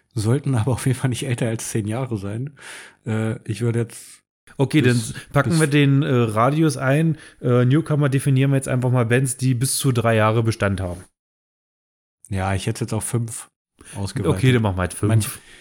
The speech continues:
Speaker 2: Der
Speaker 1: T-,
Speaker 2: Fa-
Speaker 1: Tenacious D, äh, haben achtzehn Jahre lang Musik gemacht und kein Album rausgebracht und sind später erst <laughs>
Speaker 2: Ja, okay, dann sagen wir fünf.
Speaker 1: gekommen. <laughs> Ja, genau. Also, äh, nicht älter als fünf. Ihr dürft schon mit kleinen Teilen spielen.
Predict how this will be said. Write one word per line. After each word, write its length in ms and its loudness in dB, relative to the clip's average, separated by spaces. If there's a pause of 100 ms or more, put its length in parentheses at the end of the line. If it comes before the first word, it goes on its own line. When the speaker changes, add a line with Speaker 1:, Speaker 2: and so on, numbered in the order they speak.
(500)
Speaker 2:
Der 80 -2
Speaker 1:
T-, 100 2
Speaker 2:
Fa- 60 0
Speaker 1:
Tenacious 580 2
D, 300 2
äh, 80 -6
haben 480 0
achtzehn 340 0
Jahre 200 4
lang 180 2
Musik 260 2
gemacht 300 0
und 80 0
kein 200 0
Album 260 0
rausgebracht 520 -2
und 80 -2
sind 160 -4
später 300 -4
erst 320 -10 (240)
<laughs> 800 0
Speaker 2:
Ja, 320 4
okay, 200 2
dann 140 4
sagen 160 4
wir 80 2
fünf. 280 -2
Speaker 1:
gekommen. 600 0
<laughs> 40 -20 (920)
Ja, 160 -2
genau. 260 -8 (360)
Also, 340 -4
äh, 580 -2 (120)
nicht 260 -4
älter 240 -2
als 240 -4
fünf. 340 -2
Ihr 140 -2
dürft 260 -4
schon 160 -2
mit 140 -4
kleinen 240 -2
Teilen 300 -2
spielen. 460 -2